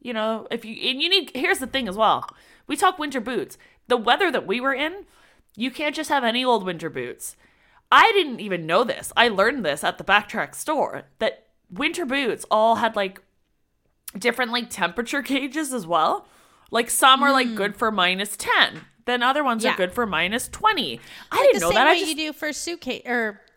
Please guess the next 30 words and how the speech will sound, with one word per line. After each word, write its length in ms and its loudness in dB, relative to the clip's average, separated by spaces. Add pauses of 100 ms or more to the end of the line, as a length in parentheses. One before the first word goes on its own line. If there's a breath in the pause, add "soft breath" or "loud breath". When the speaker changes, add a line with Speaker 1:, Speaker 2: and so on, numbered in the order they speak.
(140)
Speaker 2:
sleeping 400 -6
bags 320 -12
and 120 -20
stuff. 300 -20 (300 soft breath)
Speaker 1:
Yeah, 140 -4 (120)
I 220 6
just 240 -6
didn't 220 -6
know 240 0
Speaker 2:
Yeah. 60 2
Speaker 1:
that. 480 -4
Like, 160 0
I 100 8
just 180 -4
thought 160 6
all 140 6
winter 260 -4
boots 380 -6
were, 120 -4
like, 340 -4 (360 loud breath)
warm 440 0
and 160 -6
whatever. 480 2
And 320 -6
so 420 -4
they 100 0
were 120 -2
like, 160 -4
"Yeah, 320 6
so 480 -2